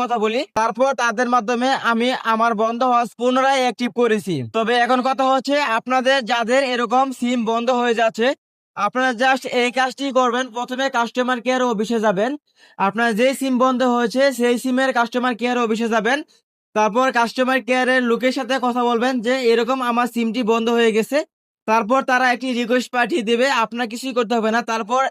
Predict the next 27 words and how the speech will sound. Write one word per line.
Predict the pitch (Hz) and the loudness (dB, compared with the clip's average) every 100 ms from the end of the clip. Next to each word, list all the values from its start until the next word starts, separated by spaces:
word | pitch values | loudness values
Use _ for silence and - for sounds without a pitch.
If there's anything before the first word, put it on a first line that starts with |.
| - 233 | -4 -4
তারা | 233 240 247 | -2 -2 -2
একটা | 254 247 | 0 0
রিকোয়েস্ট | 233 247 226 - | 2 -2 -4 -4
পাঠিয়ে | 226 214 220 | -4 -4 -2
দিবে। | 202 233 294 - | -2 -2 -4 -2
তো | 208 208 208 | 2 2 2
রিকোয়েস্ট | 220 262 240 262 | 2 0 0 -2
পাঠানোর | 247 247 233 | 0 0 2
পর | 262 262 240 | 2 2 0
আপনার | 226 233 | 0 -2
একটা | 247 240 | -2 -2
নাম্বার | 226 220 233 240 | -2 -2 -2 -2
যাবে, | 247 277 226 | 2 2 2
যে | 220 214 | -2 -2
কোনো | 247 | -2
একটা | 254 240 | -2 0
নাম্বার | 214 220 226 | -2 -2 -2
দিবেন, | 226 247 269 | 0 -2 -4
সেই | 240 226 | -4 -4
নাম্বারে | 233 233 247 269 226 | -2 0 0 0 0
একটা | 247 226 | -2 -2
মেসেজ | 214 226 214 | -2 -4 -2
চলে | 240 233 | 0 0
আসবে | 202 226 294 _ _ _ - | 2 0 -2 _ _ _ -14
যে | 180 208 233 226 | -4 0 2 0
আপনি | - 254 254 | 0 0 0
এখন | 254 | 0